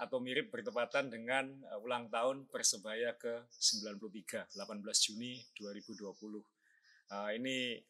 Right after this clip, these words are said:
ulang tahun keempat Persebaya saat saya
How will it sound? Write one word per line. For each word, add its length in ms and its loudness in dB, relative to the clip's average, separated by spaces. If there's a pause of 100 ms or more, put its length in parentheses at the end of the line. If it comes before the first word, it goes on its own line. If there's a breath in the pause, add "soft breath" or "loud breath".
(680)
ulang 320 2
tahun 400 6
keempat 1040 4
Persebaya 960 8
saat 560 6
saya 840 4